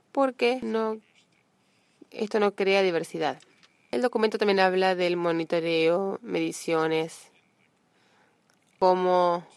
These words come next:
estar, cómo publicar lo que hacemos. Eso es algo problemático, porque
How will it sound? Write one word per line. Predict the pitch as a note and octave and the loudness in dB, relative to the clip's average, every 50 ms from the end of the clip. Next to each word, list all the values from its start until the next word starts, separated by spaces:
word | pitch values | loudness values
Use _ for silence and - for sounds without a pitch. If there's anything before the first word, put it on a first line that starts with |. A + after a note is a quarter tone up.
| _ _ _ _ _ _ - _ _ _ _ - _ - _ _ _ _ _ _ _ _ _ _ _ _ _ _ - | _ _ _ _ _ _ -20 _ _ _ _ -20 _ -20 _ _ _ _ _ _ _ _ _ _ _ _ _ _ -8
estar, | G3 F#3 - _ _ - F#3 F3+ F3+ F3+ F3 - - _ _ | -8 -8 -8 _ _ 0 2 4 4 2 0 -2 -8 _ _
cómo | - A3 A3+ G#3 | 4 4 4 4
publicar | A3 G#3 G3 G3+ F#3+ F3+ - - F3 E3+ E3 D#3+ | 4 0 0 0 -2 -2 4 6 6 6 6 4
lo | D#3+ E3 E3 - | 2 -2 0 0
que | F3 | -2
hacemos. | F3 - - E3 E3 E3 D#3+ D#3+ E3+ - - - | -6 -4 -4 -2 -2 0 -2 -2 -4 -4 -10 -10
Eso | C#4+ C#4 - D#4+ D#4 D#4 D#4 | -10 -8 -6 -4 -4 -2 -2
es | C#4+ C4 - | -4 -4 -4
algo | C4+ C4 C4 B3+ B3 B3+ B3+ _ - B3+ _ _ _ | -6 -6 -4 -2 -2 -2 -4 _ -12 -20 _ _ _
problemático, | - C#4+ C4 A#3 G#3 F3+ F3 F3 E3+ - - - - E3+ E3+ E3 - _ _ _ _ _ _ _ _ _ _ _ _ _ _ _ _ _ _ - _ _ | -4 -2 0 2 2 2 2 0 -2 -2 -6 -6 -4 -6 -6 -6 -10 _ _ _ _ _ _ _ _ _ _ _ _ _ _ _ _ _ _ -20 _ _
porque | - A3 A3 G#3+ G3+ G#3 - - G#3+ G#3 G3+ G3 G3 F#3+ - - | -8 -8 -6 -6 -8 -10 -6 -4 -2 0 0 2 0 0 -2 -4